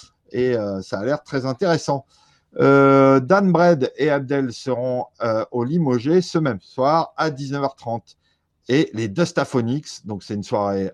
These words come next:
impossible, hein, <laughs> à la salle Jean Gagnan. Donc les Dustaphonics, c'est évidemment ce groupe formidable. Euh, quand on dit qu'il se passe des choses incroyables à Limoges, eh ben, eh ben, c'est le cas. Donc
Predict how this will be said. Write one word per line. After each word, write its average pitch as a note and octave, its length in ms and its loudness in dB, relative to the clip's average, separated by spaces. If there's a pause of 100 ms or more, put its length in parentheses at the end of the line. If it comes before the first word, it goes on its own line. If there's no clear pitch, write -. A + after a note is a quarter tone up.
impossible, C3 580 -2
hein, C3+ 140 -4 (400)
<laughs> - 20 -8
à C#3+ 460 0
la C#3 140 0
salle D#3+ 420 4
Jean D#3 180 0
Gagnan. B2+ 380 -2
Donc G2 220 -6
les G#2 100 -8
Dustaphonics, A#2 640 -8
c'est B2+ 380 -8 (360)
évidemment A2 400 -4
ce A#2 140 -6
groupe A2 320 -8
formidable. B2+ 840 -2 (400)
Euh, G2 720 0 (120)
quand A#2+ 220 -6
on C3+ 80 2
dit C3 140 -4
qu'il G#2+ 160 -10
se - 80 -16
passe A#2+ 200 0
des B2 120 2
choses A#2+ 220 -4
incroyables B2+ 520 2
à A2+ 40 -2
Limoges, A2 400 -2
eh G2+ 60 -8
ben, F#2 300 -8 (320)
eh D3+ 80 -2
ben, D#3 160 2
c'est D#3+ 160 -2
le B2 100 4
cas. B2+ 380 0
Donc C3 240 -8